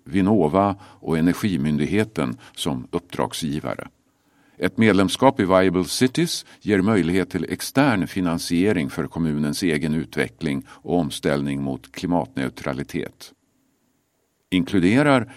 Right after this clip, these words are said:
hela kommunen. Viable Cities erbjuder oss ett starkt nätverk med en bredd av aktörer att inspirera och inspireras av,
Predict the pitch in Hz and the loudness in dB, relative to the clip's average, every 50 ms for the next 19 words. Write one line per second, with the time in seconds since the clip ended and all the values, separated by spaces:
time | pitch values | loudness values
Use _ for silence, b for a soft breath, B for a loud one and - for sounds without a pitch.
0 | B B - - 151 120 92 101 147 135 - - 98 82 69 64 65 69 67 - | B B -2 4 4 4 6 4 2 0 -2 -2 -2 -2 -2 -4 -6 -8 -8 -8
1 | - - - - _ _ _ _ _ _ b b b b b b b b b b | -8 -10 -12 -14 _ _ _ _ _ _ b b b b b b b b b b
2 | b - 101 110 110 110 107 110 104 - - - 151 160 - 156 165 160 - - | b 2 4 6 6 6 4 2 0 0 2 2 2 4 4 0 0 0 -4 -6
3 | - - 113 113 87 82 92 92 85 92 95 90 - - 101 - - - - 147 | 0 2 4 4 4 4 2 2 2 2 0 0 0 -2 -4 -4 -4 -2 2 2
4 | 165 165 117 - - - 123 120 80 - - - 107 113 90 69 - - - B | 2 2 0 -4 -2 0 2 2 0 0 -2 0 0 2 2 0 -4 -8 -20 B
5 | B B B 80 82 85 82 - - - 139 147 123 107 98 92 95 92 - - | B B B -2 -2 -2 -2 0 0 2 2 2 2 2 2 2 2 0 -2 -2
6 | - 101 98 101 104 95 87 80 69 - B B B B - - - - 76 82 | -2 0 0 2 2 2 2 0 0 -2 B B B B -6 -6 -4 -2 -2 -2
7 | 80 - - - 92 85 82 87 92 85 80 82 82 - - - 73 78 - - | -2 -4 -4 -2 -2 0 2 2 2 2 2 2 2 0 -2 -6 -8 -8 -6 -4
8 | 82 - - - 87 73 76 76 71 69 76 76 - - - - 117 131 82 - | -6 -6 -4 -4 -4 -2 -2 -2 -2 -2 -4 -4 -6 -8 -4 -4 -2 -2 -2 -4
9 | 60 - | -6 -8